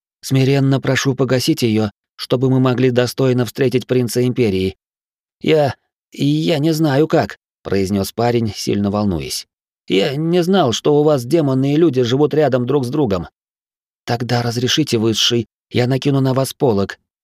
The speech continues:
попросила демоница, у которой начала кружиться голова от удушающей, зловонной, разрывающей всё её существо ауры смерти,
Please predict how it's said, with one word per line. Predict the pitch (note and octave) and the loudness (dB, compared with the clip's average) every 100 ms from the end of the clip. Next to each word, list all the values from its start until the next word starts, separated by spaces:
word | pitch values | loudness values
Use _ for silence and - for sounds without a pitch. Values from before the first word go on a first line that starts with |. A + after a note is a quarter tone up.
| _ | _
попросила | - A2 A2+ C3 B2 | -6 -2 -2 0 2
демоница, | A2+ A#2+ A#2+ G2 - F#2+ - _ | 2 2 0 0 -2 -6 -8 _
у | - | -14
которой | - G2 A2 A2 G#2+ | -6 -4 -2 0 0
начала | G#2 A2 G#2 | 0 0 0
кружиться | G#2+ G#2 G#2+ G#2 | -2 0 -2 -2
голова | G2 G2+ G2+ A2+ A2+ | 0 0 0 0 -2
от | G2+ - | -6 -8
удушающей, | - G#2 G2 - A2 A2+ G2+ - | -6 -4 -2 -2 -2 -2 -2 -2
зловонной, | G2+ E2+ F2+ G#2 G#2+ G2+ G2 | -4 -2 -2 0 2 2 0
разрывающей | E2+ F#2+ G#2 G#2+ A2+ G#2 - G#2 | 0 0 0 2 2 0 -2 -4
всё | - A2+ | -2 0
её | A2 G#2 G2+ | 2 2 0
существо | F#2+ F#2+ G2 - G2+ G2+ | -2 -4 -4 -2 -2 0
ауры | G2+ G2 F#2 F#2 | -2 0 0 -2
смерти, | - G#2 A2 - G2+ | -2 -2 -2 -2 -4